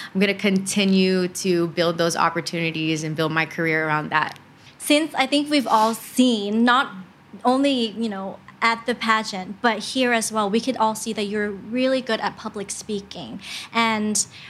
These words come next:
Speaker 2: what advice would you give to our listeners or anyone who's watching that you've learned from your maybe speech coaches
Speaker 1: Mm-hmm.
Speaker 2: that you could share to us? What tips do you have for us?
Speaker 1: Well, simple tips, I would say, uh,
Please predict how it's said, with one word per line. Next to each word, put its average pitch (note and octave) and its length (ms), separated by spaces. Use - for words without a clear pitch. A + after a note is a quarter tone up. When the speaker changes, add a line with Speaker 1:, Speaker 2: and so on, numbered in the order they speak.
Speaker 2:
what D4 160
advice A#3 380
would B3 120
you A#3 80
give G#3+ 260
to A3 120
our G#3 140
listeners G3+ 580
or G3+ 100
anyone G#3+ 320
who's G3+ 200
watching F#3 640
that G#3+ 260
you've A3+ 220
learned G#3+ 320
from G#3+ 180
your G#3 300
maybe F#3+ 300
speech - 380
coaches C#4+ 600
Speaker 1:
Mm-hmm. G#3+ 200
Speaker 2:
that A3+ 160
you A#3+ 80
could A#3 140
share G#3 220
to G#3 140
us? G3+ 140
What G#3+ 240
tips - 540
do - 80
you G#3 80
have F#3 220
for - 160
us? - 340
Speaker 1:
Well, A#3+ 100
simple F4 380
tips, G4+ 260
I C4+ 160
would C4 160
say, G#3+ 480
uh, F#3+ 220